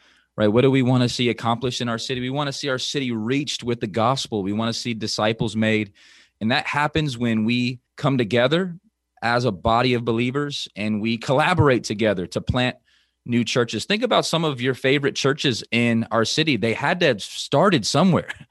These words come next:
<laughs> At some point, Hope Church was planted. Central Church was planted. Church L V was planted, et cetera. And so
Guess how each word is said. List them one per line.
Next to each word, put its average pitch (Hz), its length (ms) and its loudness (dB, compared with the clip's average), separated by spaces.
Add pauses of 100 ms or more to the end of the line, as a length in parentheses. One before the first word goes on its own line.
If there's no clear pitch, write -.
<laughs> - 300 -20
At 123 140 -6
some 170 240 -4
point, 170 400 0 (300)
Hope 156 240 0
Church 165 380 0
was 131 300 -4 (240)
planted. 160 440 -2
Central 143 400 -6
Church 143 360 -4
was 135 120 -10
planted. 139 480 -6
Church 143 280 -2
L 147 180 4
V 160 380 -4
was 123 340 -8 (180)
planted, 139 480 -4
et 113 160 -6
cetera. 120 480 -2 (360)
And 120 140 -8
so 123 360 -4